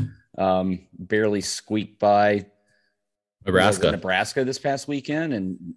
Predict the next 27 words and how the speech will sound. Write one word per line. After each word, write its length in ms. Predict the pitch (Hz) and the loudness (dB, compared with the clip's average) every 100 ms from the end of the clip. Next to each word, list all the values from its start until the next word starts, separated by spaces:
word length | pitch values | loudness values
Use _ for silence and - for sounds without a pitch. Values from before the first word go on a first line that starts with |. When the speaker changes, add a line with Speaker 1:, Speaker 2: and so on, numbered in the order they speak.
| _ | _
Speaker 1:
you 120 | 107 90 | -10 -8
know, 140 | 87 | -8
they 220 | 98 98 | -6 -4
haven't 240 | 127 123 120 | -2 -2 -2
been 120 | 120 | 0
gangbusters 760 | 117 131 87 85 85 82 - - | 0 -2 -4 -4 -8 -10 -12 -12
this 240 | 90 85 87 | -12 -10 -8
year. 180 | 87 | -6
So 280 | 90 90 87 | -6 -4 -2
that'll, 280 | 95 117 123 | 0 2 0
that'll 300 | 101 120 131 | 0 0 0
be 140 | 120 | 0
a 40 | 123 | 0
lot 220 | 117 110 | 0 0
of 100 | - | -2
fun 320 | 113 104 98 _ _ _ _ _ _ | -6 -6 -8 _ _ _ _ _ _
to 100 | - | -6
watch. 380 | 98 98 85 - | 0 0 0 -6
And 100 | 90 | -6
who, 220 | 101 120 107 | -4 -4 -4
who'd 200 | 113 131 | -2 -2
have 100 | 113 | -2
thunk 260 | 127 107 87 | -2 -2 -4
it? 160 | 80 | -8
You 100 | 95 | -6
know, 140 | 87 92 | -4 -2
I'm, 340 | 104 104 104 | 0 0 -2